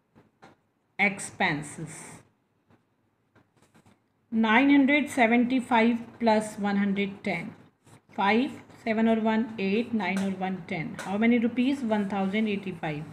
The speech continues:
एसपी कितना है बच्चों? वन थाउजेंड ट्वेंटी। एसपी is equal to one thousand twenty। So cost price is greater than S P। If cost price is greater, then we get loss।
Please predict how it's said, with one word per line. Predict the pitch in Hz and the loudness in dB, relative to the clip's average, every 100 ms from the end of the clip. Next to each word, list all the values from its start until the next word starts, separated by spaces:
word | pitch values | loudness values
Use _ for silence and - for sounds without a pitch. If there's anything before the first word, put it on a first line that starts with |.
| - _ _ _ _ - _ - | -20 _ _ _ _ -20 _ 0
एसपी | 240 240 311 285 | 2 2 0 0
कितना | 277 285 | 2 4
है | 294 | 6
बच्चों? | 294 285 311 269 | 4 2 0 4
वन | 240 233 240 | 4 4 2
थाउजेंड | 214 208 226 220 | 2 4 2 2
ट्वेंटी। | 202 165 160 156 160 - _ _ _ _ _ 180 | -2 -4 -6 -10 -12 -18 _ _ _ _ _ 0
एसपी | 214 214 - 262 | 0 0 2 4
is | 226 226 | 4 2
equal | 208 214 202 240 | 0 0 0 0
to | 220 220 | 2 2
one | 214 202 | 0 0
thousand | 185 180 202 202 202 | -2 -2 -2 -4 -6
twenty। | 185 165 - 160 - - - - _ - | -10 -10 -12 -14 -18 -18 -18 -20 _ -4
So | 294 320 - | 2 2 2
cost | 247 247 285 - | 4 4 2 2
price | 269 233 269 254 - - 233 | 6 6 6 0 -8 -2 0
is | 226 208 208 | 2 0 0
greater | 208 208 220 196 | 0 2 0 0
than | 190 208 - 175 | 0 0 -2 -2
S | 165 - - | -2 -6 -12
P। | - - - _ _ _ _ - 285 | -14 -14 -20 _ _ _ _ -4 -2
If | 285 | 4
cost | 254 254 - | 4 4 4
price | 277 277 262 277 | 4 6 4 0
is | 233 | 4
greater, | 233 220 240 233 233 | 4 6 4 4 4
then | 233 220 | 6 4
we | 220 196 | 2 2
get | 247 - - - _ _ _ _ _ - 214 202 | 2 0 -8 -16 _ _ _ _ _ -6 0 2
loss। | 175 - - | 0 -2 -8